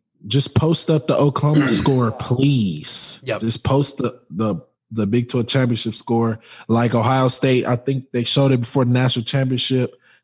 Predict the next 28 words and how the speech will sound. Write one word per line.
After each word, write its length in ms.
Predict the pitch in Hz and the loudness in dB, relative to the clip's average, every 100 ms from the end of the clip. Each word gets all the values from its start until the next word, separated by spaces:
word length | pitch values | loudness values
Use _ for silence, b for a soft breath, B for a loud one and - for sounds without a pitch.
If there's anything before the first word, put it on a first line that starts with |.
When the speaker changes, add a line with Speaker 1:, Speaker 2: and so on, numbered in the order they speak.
| - | -6
Speaker 1:
They 140 | 117 | -4
showed, 360 | 117 131 123 117 | -2 2 2 4
like, 300 | 117 117 - | 4 2 0
the 160 | 113 101 | -2 -2
Ohio 300 | - 117 117 | -2 -2 -2
State 380 | - 120 117 | 0 0 2
losing 380 | 107 117 110 113 | 2 2 2 -2
to 140 | - 104 | -4 -4
Clemson 420 | - 123 110 113 | 0 0 0 -4
score 320 | - 117 117 | -2 0 2
the 120 | 107 | 2
whole 320 | 101 113 113 110 | 0 2 4 4
year. 440 | 107 113 101 95 | 2 2 -2 -6
Like, 160 | 98 98 | -10 -4
that 140 | 107 | 0
was 260 | 107 104 - _ | 0 0 -6 _
on 60 | 117 | 0
Speaker 2:
Right. 100 | 107 | 0
Speaker 1:
the 60 | 110 | -2
screens 640 | - - 123 117 113 104 - | -6 -6 -2 0 0 -2 -2
everywhere. 560 | 120 110 95 90 80 _ _ _ _ | -2 -2 -6 -10 -16 _ _ _ _
And 140 | 101 107 | -4 0
I 80 | |
know 220 | 110 123 123 | 2 4 2
Coach 260 | - 110 | 0 -2
Campbell 300 | - 123 110 | -4 -4 -4
does 280 | 101 107 98 | -2 -2 -2
that 380 | 104 104 - | 0 0 -2